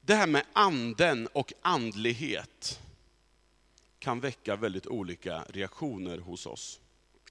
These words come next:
Anden är ju den tredje personen i gudomen. Fader, son och helig ande. Och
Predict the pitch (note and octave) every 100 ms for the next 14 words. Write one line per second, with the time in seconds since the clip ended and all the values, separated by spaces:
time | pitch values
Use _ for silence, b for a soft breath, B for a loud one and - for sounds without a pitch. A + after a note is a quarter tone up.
0 | _ _ _ _ _ b b b b b
1 | b b b _ G3 G3+ C#3 F#3+ F#3+ C#3+
2 | C3+ C3+ D3 F3+ E3+ A#2 G#2 C3 - D3+
3 | - E3 D3 A#2 G#2+ G#2 - G2+ G#2 A#2
4 | F#2 A#2+ A#2 D#2+ B1 - - _ b b
5 | - - D3+ D3+ B2 A#2 C#3 C3+ - -
6 | B2+ B2 B2 A#2 B2 - - A#2 G#2 E2
7 | F2+ - F#2 D#2 - F2+ B B B B
8 | D3+ E3 D#3+